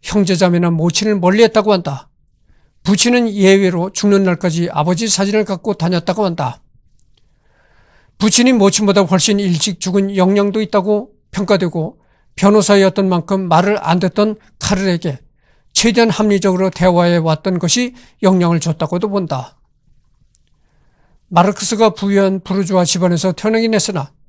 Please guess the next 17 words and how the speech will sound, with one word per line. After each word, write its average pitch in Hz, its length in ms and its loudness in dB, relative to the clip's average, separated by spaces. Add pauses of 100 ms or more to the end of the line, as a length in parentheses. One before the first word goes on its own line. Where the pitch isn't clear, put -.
(460)
낭비벽이 202 680 2
심하다 196 380 0
보니 180 260 -2
가난하게 202 520 0
살 185 200 -2
수밖에 180 320 -6
없었다. 151 540 -8 (1120)
특히 202 260 -2
파산에 196 460 0
이르기까지 180 600 -4
수없이 196 400 -2
행했던 202 400 0
사치와 190 460 -2
향락의 190 680 -2 (400)
파티를 208 380 0
했던 196 260 0
돈은 180 360 -2